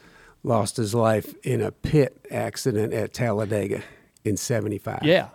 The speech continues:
Speaker 1: The
Speaker 2: the,
Speaker 1: water
Speaker 2: the,
Speaker 1: tank
Speaker 2: uh,
Speaker 1: blew
Speaker 2: water
Speaker 1: up.
Speaker 2: tank blew up.
Speaker 1: Yes, sir. Yeah.
Speaker 2: I remember, yeah.
Speaker 1: And, uh, I would never go so far as to say I was handpicked.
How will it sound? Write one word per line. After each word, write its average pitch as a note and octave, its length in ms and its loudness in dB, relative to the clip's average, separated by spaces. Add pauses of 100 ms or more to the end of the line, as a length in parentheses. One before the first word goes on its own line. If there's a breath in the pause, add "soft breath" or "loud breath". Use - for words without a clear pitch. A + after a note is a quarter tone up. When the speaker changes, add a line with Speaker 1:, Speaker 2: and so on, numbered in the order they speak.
(160 loud breath)
Speaker 1:
The C3+ 80 4
Speaker 2:
the, C3+ 80 6
Speaker 1:
water A2+ 240 6
Speaker 2:
the, D3 120 6
Speaker 1:
tank C#3 120 4
Speaker 2:
uh, B2+ 100 0
Speaker 1:
blew A2 120 2
Speaker 2:
water F#3+ 160 8
Speaker 1:
up. - 40 -6
Speaker 2:
tank C3+ 180 0
blew A#2+ 200 -4
up. G2 160 -14
Speaker 1:
Yes, A2 260 4
sir. - 220 -10 (100)
Yeah. A2+ 140 2
Speaker 2:
I - 40 0
remember, B2 300 -4
yeah. B2+ 160 -4 (300 loud breath)
Speaker 1:
And, B2 300 6
uh, G2+ 280 4 (1300 soft breath)
I C3 140 0
would C3 180 2
never C3+ 300 4
go A#2 140 0
so A2 180 -8
far A2 240 -4
as G#2 80 -6
to G2+ 100 -12
say A#2 220 -4
I G#2 40 -2
was F#2 180 -6
handpicked. G2+ 640 -6